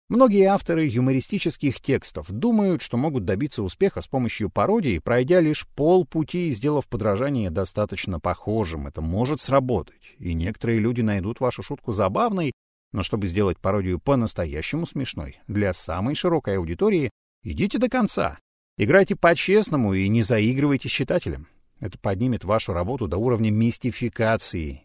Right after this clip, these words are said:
и те, кто не в курсе, могут на самом деле подумать, то, что вы создали, и есть настоящее.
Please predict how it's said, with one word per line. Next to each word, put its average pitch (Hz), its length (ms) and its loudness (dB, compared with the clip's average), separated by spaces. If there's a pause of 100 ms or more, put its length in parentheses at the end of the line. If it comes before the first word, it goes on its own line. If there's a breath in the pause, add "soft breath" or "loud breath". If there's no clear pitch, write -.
и 98 80 -6
те, 101 100 -4
кто - 140 -8
не 92 160 0
в - 80 -14
курсе, 110 460 -6
могут 87 320 -6
на 95 120 -2
самом 98 320 -4
деле 113 200 0
подумать, 117 420 -2 (380)
то, 156 200 2
что - 180 -8
вы 80 100 -6
создали, 131 640 0 (480)
и - 80 -2
есть 104 340 2
настоящее. 113 760 0